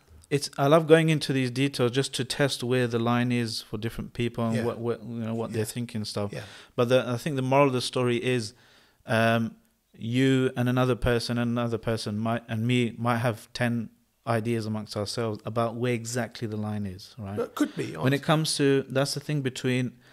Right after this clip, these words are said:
Speaker 1: uh, and I think this, uh, I'm laboring this point because I think it's very crucial to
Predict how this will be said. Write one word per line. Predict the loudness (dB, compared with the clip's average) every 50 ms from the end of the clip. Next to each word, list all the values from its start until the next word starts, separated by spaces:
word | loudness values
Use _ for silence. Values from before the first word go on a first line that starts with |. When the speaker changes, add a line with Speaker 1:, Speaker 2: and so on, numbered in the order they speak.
| -20 -20 -20 -20 _ _ _ _ -12 -8
Speaker 1:
uh, | -6 -4 -4 -6 -8 -10 -16 -18 -18 -12 -8 -8 -6 -4
and | -2 -2
I | 0 0
think | 0 -2 0 0
this, | 0 0 0 -2
uh, | -2 -2 -4 -6 -6 -6 -12 -14 -14 -12 -8
I'm | -6 -4 -2 2
laboring | 4 6 6 6 6 2 0 0
this | 0 -2 -4
point | -2 -2 -2 -2
because | -2 -4 -4 -2 -4
I | -4
think | -2 -4 -6 -6 -6
it's | -6 -6
very | -8 -6 -2 0 2 2 2 2 0 -2
crucial | -4 -6 -4 -2 -2 -2 -2 -2 -4 -4 -4 -4 -4 -6
to | -8 -6 -6 -4 -4 -2 -4 -6